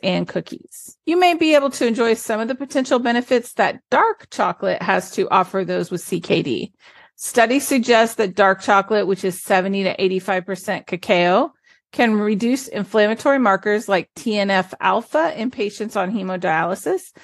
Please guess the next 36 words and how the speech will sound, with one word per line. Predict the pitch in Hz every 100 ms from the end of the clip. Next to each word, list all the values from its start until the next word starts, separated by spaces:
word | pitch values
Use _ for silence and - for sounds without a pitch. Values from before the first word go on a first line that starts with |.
| - _ -
as | 233 262
well | 262 285
as | 330
reduce | 269 226 185 226 277 - -
oxidative | 208 - 262 254 302
stress | - - 214 190 254 - -
and | 233
cardiovascular | - 202 196 185 185 170 - 190 180 175
risks. | 180 - - - - -
Furthermore, | 311 330 285 208 190 190 185
there | 214
is | 208 196 196
evidence | 208 202 214 226 -
for | 214
its | 202 180
potential | 196 - 196 - 226
to | - 220
maintain | 196 196 - 214 196 196 - _ _ _ _ -
gut | 220 226 -
microbiota | 214 - 240 214 202 196 185 185
diversity. | 190 165 175 175 170 120 82 - _ _ _ _ -
Check | - 214 -
the | 294
description | 302 - 262 302
below | 285 254 226
for | 226 226
a | 202
link | 196 208 -
to | - 226 208
the | 185
chart | 180 202 190 202 208
on | 202
specific | - 196 - 214 208 -
benefits | 185 185 190 208 202
and | 185
compounds | 185 170 226 254 269